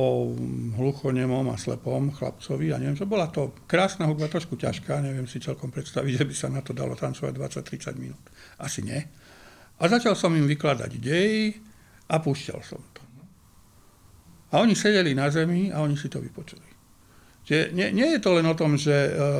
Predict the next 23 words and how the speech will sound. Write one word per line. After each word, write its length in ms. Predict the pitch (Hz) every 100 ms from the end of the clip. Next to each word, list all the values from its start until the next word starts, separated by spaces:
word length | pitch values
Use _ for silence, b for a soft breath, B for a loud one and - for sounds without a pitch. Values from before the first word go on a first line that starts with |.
| 139
je 120 | 131 147
to 80 | 143
niečo 320 | 139 143 127
netancovateľné, 1400 | 131 139 147 139 131 143 139 143 143 139 139 143 175 220
ale 240 | 151 160
je 80 | 240
to 160 | -
aj 180 | 165 151 156
o 160 | 156
tom, 400 | 160 170 190 220 226 B B -
že 240 | 135 175 175
ten, 320 | 175 175 170
e, 80 | 160 170 156 156 156 151
disc 320 | 143 196 190 180
jockey, 320 | 160 165 175
a 160 | 143
opäť 400 | 147 208 170 165
sa 80 | 139
ospravedlňujem, 960 | 151 - 151 151 156 165 190 202 - - - -
je 160 | 120
pán. 320 | 120 165 135 98 - - - - - - - - - - -
A 240 | - 170
v 40 | -